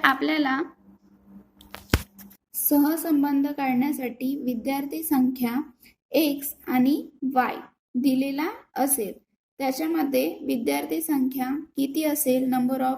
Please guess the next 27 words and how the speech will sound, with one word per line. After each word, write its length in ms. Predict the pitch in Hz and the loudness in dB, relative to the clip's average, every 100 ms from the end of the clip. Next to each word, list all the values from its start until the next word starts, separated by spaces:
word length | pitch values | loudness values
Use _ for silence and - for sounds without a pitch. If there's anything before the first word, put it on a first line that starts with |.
| - - _ - | -6 -20 _ -2
हे 140 | 262 294 - _ _ _ _ _ - | 0 0 -6 _ _ _ _ _ -2
दिलेल्या 500 | 226 247 269 277 311 | 2 4 4 2 0
संख्यावरून 680 | 311 254 262 247 240 269 320 | 2 2 2 -2 0 0 -2
ठरवायचं. 560 | 302 226 226 247 - - - _ - | -2 -4 -4 -6 -10 -16 -18 _ -6
आता 160 | 226 | 0
number 400 | 277 277 262 285 302 | 2 4 4 2 -2
of 300 | 302 - 294 339 330 - _ _ _ _ _ _ _ - | -6 -4 -2 -2 -4 -10 _ _ _ _ _ _ _ -14
स्टुडंट 580 | - - 277 247 254 262 - | -10 0 4 6 6 4 0
किती 220 | 269 269 | -4 0
आहेत? 420 | 262 240 254 285 - - _ - 262 | 0 0 -2 -4 -10 -20 _ -6 2
वन, 280 | 254 269 359 320 | 2 2 0 -4
टू, 320 | 262 254 262 269 - | -4 -2 -2 -4 -6
थ्री, 400 | 240 233 262 320 - | -4 0 0 -2 -6
फोर, 300 | 262 247 269 320 - | -2 0 0 -2 -2
फाय, 340 | 269 240 247 302 | 0 2 2 0
सिक्स, 600 | - 254 240 262 - - | -2 -2 -2 -2 -6 -4
सेवन, 340 | 240 226 277 311 - | -2 2 0 0 0
एट. 300 | 277 226 - | 2 2 0
म्हणून 320 | 226 247 247 | -2 0 0
number 220 | 240 247 | 0 0
of 180 | 285 294 - | 0 -2 -4
student 500 | - 269 262 254 269 | -4 0 2 0 0
equal 240 | 247 240 | 0 0
to 40 | 254 | 0
आपण 260 | 247 247 | -2 0
किती 200 | 240 247 | -2 -2
घेतले? 380 | 247 247 247 294 | -2 -2 -2 -4